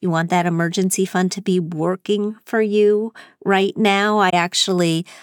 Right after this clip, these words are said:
I have a stash of cash that I've been stockpiling for a renovation that we're doing at our house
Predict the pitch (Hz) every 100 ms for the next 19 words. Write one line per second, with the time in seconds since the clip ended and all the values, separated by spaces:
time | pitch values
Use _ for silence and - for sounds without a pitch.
0 | - - 160 165 180 185 170 - 165 -
1 | - 165 180 - 165 - 165 165 - 160
2 | 160 160 160 165 - 196 208 - 190 170
3 | 165 165 165 165 - - - - 180 165
4 | 165 - 175 170 170 170 160 165 - 170
5 | 160 - 165 165 170 165 165 160 160 165
6 | 160 160 165 135